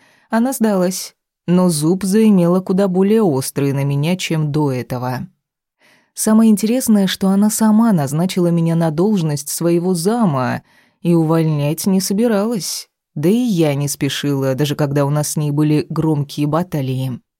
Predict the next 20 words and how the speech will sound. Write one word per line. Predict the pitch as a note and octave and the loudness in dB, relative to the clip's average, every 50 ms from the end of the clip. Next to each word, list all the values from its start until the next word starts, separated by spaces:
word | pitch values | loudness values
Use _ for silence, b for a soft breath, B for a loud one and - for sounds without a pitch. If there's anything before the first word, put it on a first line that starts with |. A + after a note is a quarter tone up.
| _ _ b b b b b b b b | _ _ b b b b b b b b
Менять | F#3+ F#3+ G3+ A3 A#3+ B3 - - | 2 4 6 6 4 2 2 2
место | G#3+ G#3+ G#3+ G#3+ - G#3 | 2 2 2 2 2 0
работы | G3 G3 F#3 F3+ G#3+ G#3+ - G3 | 0 0 2 0 -2 -2 -2 -4
страшно. | F#3+ - - - F3 F3 E3+ D#3+ D3+ C#3 - - D3 C3+ C3+ C3+ C3+ C3+ - _ _ _ _ _ _ _ _ | -4 -4 -4 -4 -2 -2 0 -2 -2 -4 -4 -6 -4 -4 -4 -4 -6 -8 -10 _ _ _ _ _ _ _ _
Вдруг | - E3 D#3 D3 E3+ F3 G3+ G3 - | -8 -8 -4 -2 0 0 0 0 2
не | G3 F#3+ F3+ | 2 2 2
получится | F#3 F#3+ G3 G#3 F#3 D3+ - - C#3+ - - D#3+ | 2 2 2 2 2 0 0 -2 -4 -4 -4 -2
реализоваться | D3 D3 D3+ D3 D3 D3 C#3 D#3+ D3+ G3 G#3 - - D3+ | -2 0 0 0 -2 -2 0 0 -2 -2 -2 -4 -4 -4
где-то | D3 C#3+ D3 D3 - | -4 -6 -4 -2 -2
ещё. | F3 F3+ F3+ - - - C#3+ C#3 C#3 - _ _ _ _ _ _ _ _ - | -2 -2 -2 -4 -6 -6 -6 -6 -8 -8 _ _ _ _ _ _ _ _ -4
Да | G3+ A3 | -2 0
и | B3 B3 | 2 4
на | A#3+ A#3+ A#3+ | 4 4 4
зарплату | G#3+ B3+ A#3+ A#3 - D#3+ D#3 D#3+ F3 F3+ - | 4 2 0 0 0 0 0 0 0 0 0
мне | F#3 F#3 F#3 F3+ E3 | 2 4 4 4 2
в | E3 | 2
редакции | F3 D#3 D3+ F3 G3+ - - - - F3+ | 2 2 0 -2 -2 -4 -6 -4 -2 -2
было | D#3 C#3 C3+ C#3 C#3 C#3+ C#3+ | -2 -2 -2 -2 -2 -2 -2
грех | B2+ D3+ C#3+ D3 G3 G3 F3 | -2 -2 -2 -2 -2 -4 -4
жаловаться. | C#3+ D3 C3+ D3+ F3 F#3+ F#3+ F3+ E3+ - - D#3+ D3 D3+ - - | -4 -4 -4 -2 -2 -2 -4 -4 -6 -6 -6 -6 -6 -6 -8 -12